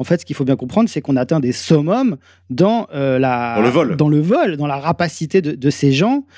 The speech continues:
Speaker 1: qui, finalement, un banquier, euh, avec rien, en créant, en créant de, de l'argent à partir de rien, se rémunère sur des intérêts, euh, bon, euh, qui, qui, qui, qui n'ont pas vraiment de, de justification, si, si je puis dire. Il y a pas, il y a pas eu de travail face à ça. Vous voyez ce que je veux dire ? C'est juste un jeu d'écriture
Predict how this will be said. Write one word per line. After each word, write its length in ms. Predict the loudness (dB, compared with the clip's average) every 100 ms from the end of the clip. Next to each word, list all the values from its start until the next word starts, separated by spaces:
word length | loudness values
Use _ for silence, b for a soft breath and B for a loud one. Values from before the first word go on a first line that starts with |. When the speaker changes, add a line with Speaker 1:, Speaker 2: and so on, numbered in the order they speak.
| B B
Speaker 1:
qui, 140 | B 0
finalement, 440 | 4 4 4 0 0
un 100 | 2
banquier, 460 | 0 2 2 2
euh, 120 | 0
avec 360 | -2 0 0 0
rien, 460 | -2 2 2 2 -2 -6
en 60 | -8
créant, 280 | 0 0 0
en 80 | -2
créant 380 | 0 0 0 -4
de, 160 | -8
de 160 | -2 0
l'argent 380 | 0 0 -2 -2
à 80 | -4
partir 360 | -6 -4 -2
de 80 | 0
rien, 420 | 0 2 2 0 -4 b b
se 120 | -2 2
rémunère 440 | 4 4 2 0
sur 180 | -2 0
des 220 | 2 2
intérêts, 500 | 2 2 2 2 -2 -8 b b -6
euh, 680 | -2 0 0 -2 -2 -2 -2
bon, 300 | 0 0 0
euh, 140 | -6
qui, 320 | -12 -8 -8
qui, 240 | -4 -2 -2
qui, 200 | -4 -4
qui 140 | 2
n'ont 140 | 2
pas 120 | 2 0
vraiment 300 | 0 0 0
de, 320 | 0 -2 -2
de 140 | 0
justification, 680 | 0 0 0 2 2 2 0
si, 240 | 0 -2
si 80 | -2
je 60 | -2
puis 100 | 0
dire. 80 |
Il 60 | 0
y 40 |
a 40 | 0
pas, 100 | -2
il 80 | -2
y 20 |
a 40 |
pas 80 | -2
eu 60 | -2
de 40 |
travail 380 | 0 0 0 -2
face 200 | -2 -2
à 60 |
ça. 240 | 0 0 -2
Vous 60 | 0
voyez 160 | -2
ce 60 | 2
que 80 | 2
je 0 |
veux 80 |
dire ? 80 | 2
C'est 80 | 2
juste 160 | 0 0
un 80 |
jeu 100 | 0
d'écriture 400 | 0 0 0 -2